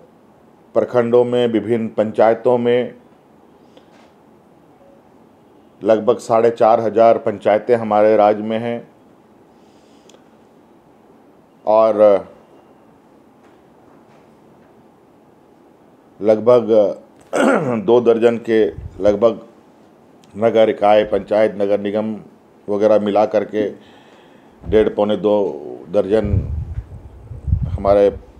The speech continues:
शहरी क्षेत्र हैं। इन सब के लिए हमने ये योजना प्रारंभ किया है,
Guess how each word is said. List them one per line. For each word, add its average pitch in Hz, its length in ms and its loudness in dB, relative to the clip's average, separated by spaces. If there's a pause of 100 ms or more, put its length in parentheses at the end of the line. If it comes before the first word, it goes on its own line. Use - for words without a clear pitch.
(680)
शहरी 110 340 -4
क्षेत्र 110 340 -2
हैं। 107 240 -4
इन 101 120 -6
सब 113 320 0
के 113 120 -2
लिए 85 240 -8 (1700)
हमने 113 260 0
ये 110 260 2
योजना 104 300 0
प्रारंभ 107 420 2
किया 113 240 0
है, 120 220 -6